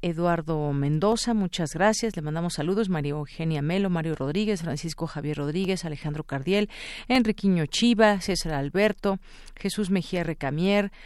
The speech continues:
Eduardo Mendoza, muchas gracias. Gracias a Ef-, más cincuenta y dos Efren, que nos dice:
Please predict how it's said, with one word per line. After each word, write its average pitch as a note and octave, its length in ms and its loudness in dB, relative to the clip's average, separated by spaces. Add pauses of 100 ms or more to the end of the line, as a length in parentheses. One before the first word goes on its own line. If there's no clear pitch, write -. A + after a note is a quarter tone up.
(260)
Eduardo E3 460 2
Mendoza, G3 580 2
muchas E3+ 380 0
gracias. G3 520 2 (540)
Gracias E3+ 560 -2
a D#3+ 80 0
Ef-, - 240 -6
más E3 180 0
cincuenta E3 300 0
y D#3+ 60 0
dos F3+ 180 0
Efren, A3 280 2
que A#3 100 4
nos A#3 100 6
dice: C4 320 2